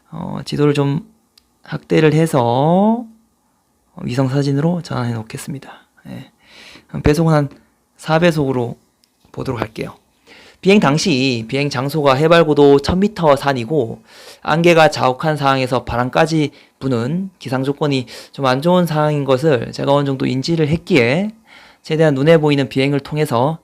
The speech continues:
안전하게 비행을 날리겠다는 생각을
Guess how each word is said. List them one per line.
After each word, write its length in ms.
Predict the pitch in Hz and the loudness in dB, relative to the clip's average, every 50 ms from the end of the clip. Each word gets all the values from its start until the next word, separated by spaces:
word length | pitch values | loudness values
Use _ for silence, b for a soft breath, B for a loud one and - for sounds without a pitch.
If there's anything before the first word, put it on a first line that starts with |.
| _ _ | _ _
안전하게 680 | - 117 120 120 120 127 131 135 143 156 170 180 180 180 b b b b b b b b b b | -6 -4 -2 0 2 4 4 4 4 4 2 2 0 -2 b b b b b b b b b b
비행을 280 | - - 139 143 147 147 | -4 -2 0 0 2 2
날리겠다는 580 | 131 123 131 139 143 147 143 - 135 123 127 123 | 2 4 4 4 2 2 0 0 -2 -4 -4 -4
생각을 580 | - 131 123 123 123 120 139 147 151 151 147 | -6 -4 -2 -2 0 0 0 0 -2 -2 -8